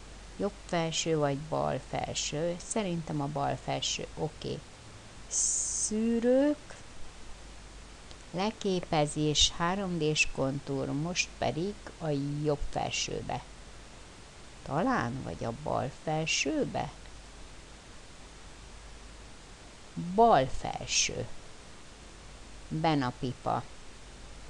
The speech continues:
Hát, és kaptunk egy nagyon kis aranyos képet,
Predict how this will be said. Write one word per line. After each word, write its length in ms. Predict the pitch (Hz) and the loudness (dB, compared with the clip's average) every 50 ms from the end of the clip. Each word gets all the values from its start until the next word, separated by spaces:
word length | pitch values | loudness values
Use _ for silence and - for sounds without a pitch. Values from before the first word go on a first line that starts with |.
| - - | -6 -2
Hát, 280 | 359 370 359 339 320 - | 2 4 4 4 4 4
és 200 | 320 277 - - - | 4 4 4 2 0
kaptunk 400 | - 208 - - 185 175 170 - | -2 -4 -2 -2 -2 -4 -2 -4
egy 160 | 190 175 170 | -6 -4 -4
nagyon 420 | 170 180 175 170 151 151 147 147 151 - | -2 0 0 0 0 0 -2 -2 -2 -4
kis 200 | - 151 - - | -4 -2 -2 0
aranyos 520 | - - 143 139 135 135 135 135 147 - - - | 0 -2 -2 -2 -2 -2 -2 -2 -4 -4 -6 -4
képet, 480 | 196 196 202 202 - - 254 277 277 | -4 -4 -4 -4 0 2 2 4 4